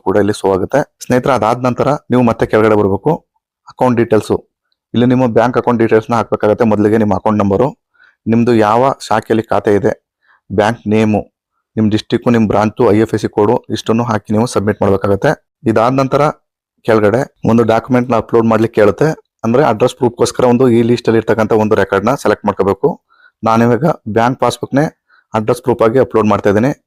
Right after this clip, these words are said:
ಬ್ಯಾಂಕ್ ಪಾಸ್‌ಬುಕ್ ನ ಸೆಲೆಕ್ಟ್ ಮಾಡ್ಕೊಂಡಿದ ನಂತರ ನಿಮ್ಗೆ ನೀವು ಆ ಪಾಸ್‌ಬುಕ್ ಪ್ರತಿನ ಸ್ಕ್ಯಾನ್ ಮಾಡಿ ಇಲ್ಲಿ ಅಪ್ಲೋಡ್ ಮಾಡ್ಬೇಕಾಗತ್ತೆ. ಅಪ್ಲೋಡ್ ಮಾಡಿದ ನಂತರ ಸೇವ್ ಡ್ರಾಫ್ಟ್ ಅಂತ ಮಾಡಿ, ನಂತರ ಸೇವ್ and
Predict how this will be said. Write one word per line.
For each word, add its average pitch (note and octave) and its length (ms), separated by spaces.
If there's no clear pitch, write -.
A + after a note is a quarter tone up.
ಬ್ಯಾಂಕ್ A#2 320
ಪಾಸ್‌ಬುಕ್ B2+ 400
ನ B2+ 120
ಸೆಲೆಕ್ಟ್ A2+ 220
ಮಾಡ್ಕೊಂಡಿದ A2 340
ನಂತರ G2+ 200
ನಿಮ್ಗೆ G2 220
ನೀವು C3 160
ಆ - 20
ಪಾಸ್‌ಬುಕ್ B2+ 400
ಪ್ರತಿನ B2 240
ಸ್ಕ್ಯಾನ್ B2 320
ಮಾಡಿ B2 180
ಇಲ್ಲಿ C#3 120
ಅಪ್ಲೋಡ್ A#2+ 380
ಮಾಡ್ಬೇಕಾಗತ್ತೆ. A2 480
ಅಪ್ಲೋಡ್ C3 280
ಮಾಡಿದ A#2+ 220
ನಂತರ B2+ 180
ಸೇವ್ C3 260
ಡ್ರಾಫ್ಟ್ A#2 300
ಅಂತ A#2 100
ಮಾಡಿ, A2+ 280
ನಂತರ A#2 220
ಸೇವ್ C3+ 240
and D3 120